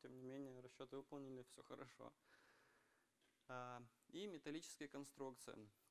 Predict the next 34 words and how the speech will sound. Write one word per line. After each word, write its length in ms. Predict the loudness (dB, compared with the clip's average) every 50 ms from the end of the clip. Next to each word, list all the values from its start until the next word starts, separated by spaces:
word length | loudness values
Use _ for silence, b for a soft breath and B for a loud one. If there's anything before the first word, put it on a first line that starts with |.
| -20 -20 -20 -20 -20 -20 -20 -20 -12 -8 -6
Хотелось 460 | -2 0 4 6 8 10 10 8 8
бы 120 | 8 6
отметить, 380 | 4 6 4 2 2 2 -2 -4
что 600 | -4 0 4 6 8 10 10 10 10 10 8 4 0
в 80 | 0 4
плане 300 | 6 6 8 6 4 2
создания 480 | 2 2 2 4 4 4 6 6 4 4
чертежей 500 | 4 2 0 0 -2 0 4 6 6 8
мы 120 | 8 8
не 140 | 8 6 6
видим 240 | 6 4 4 2 2
тут 180 | 0 0 2
никаких 360 | 2 0 0 0 0 -2 -2 2
проблем, 540 | 4 4 6 6 6 6 6 6 6 2 0 B B B B B B B 2
э, 320 | 6 6 8 8 8 8
в 60 | 8 8
Revit. 580 | 8 8 8 8 8 6 6 6 4 4 4 0 -6 -14 -20 -20 -20 -20 -20 -20 -20 -20 -20 -20 -16 -14
В 160 | -14 0 6
плане 300 | 10 10 10 10 8 6
передачи 520 | 6 4 4 6 8 6 6 6 4 2
нагрузок 520 | 2 2 4 6 6 6 6 6 6 4 4
довольно, 500 | 8 10 10 10 10 10 10 10 8 10 10
о, 100 | 10 12
не 120 | 12 12
нагрузок, 400 | 12 12 10 10 8 8 8 8 10
а 240 | 10 12 12 10 10
аналитических 640 | 8 6 4 4 2 -2 -2 0 0 0 -2 0 2
моделей 460 | 4 6 8 8 10 10 8 6 4 B B B B B 4
довольно 340 | 8 10 12 10 10 10 6
сложно 440 | 6 8 10 12 12 12 10 8 4 4
это 120 | 4 4 2
все 200 | 4 6 6 8
реализовано, 840 | 8 8 8 6 4 8 10 10 12 12 10 8 6 6 4 4 4
и 400 | 4 6 6 6 6 4 4